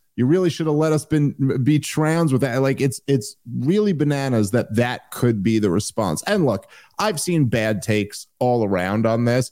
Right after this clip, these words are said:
And I do, I, I don't like, look, I, I think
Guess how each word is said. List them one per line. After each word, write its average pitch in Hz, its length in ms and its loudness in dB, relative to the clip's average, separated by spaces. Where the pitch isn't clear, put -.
And 143 140 -2
I 185 100 0
do, 151 380 2
I, 139 260 -2
I 147 140 -2
don't 175 320 -2
like, 120 400 0
look, 107 300 0
I, 135 300 -2
I 127 140 0
think 143 400 -2